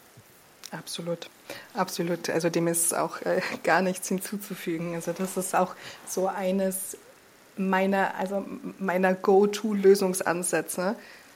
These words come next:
Mach erst mal deinen Privilegien-Check. Und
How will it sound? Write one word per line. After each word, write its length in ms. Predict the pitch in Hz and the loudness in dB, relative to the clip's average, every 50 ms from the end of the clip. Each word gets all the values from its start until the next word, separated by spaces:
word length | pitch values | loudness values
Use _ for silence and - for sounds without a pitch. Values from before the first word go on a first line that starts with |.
| - - - - - - | -20 -20 -20 -20 -14 -6
Mach 260 | - 175 175 175 - - | 0 0 0 2 0 0
erst 280 | - 170 180 180 - - | 2 2 2 2 0 -2
mal 140 | 165 156 156 | -2 0 0
deinen 220 | 160 143 147 156 | -2 -2 -4 -6
Privilegien-Check. 1040 | - - - 156 156 160 156 160 165 - 160 175 180 - - - - - - - - - | -8 -8 -6 -4 -2 -2 -2 -2 0 -2 -2 -2 -4 -6 -8 -8 -10 -12 -14 -12 -8 -4
Und 340 | 175 175 180 185 - - | -2 -2 -2 -2 -4 -6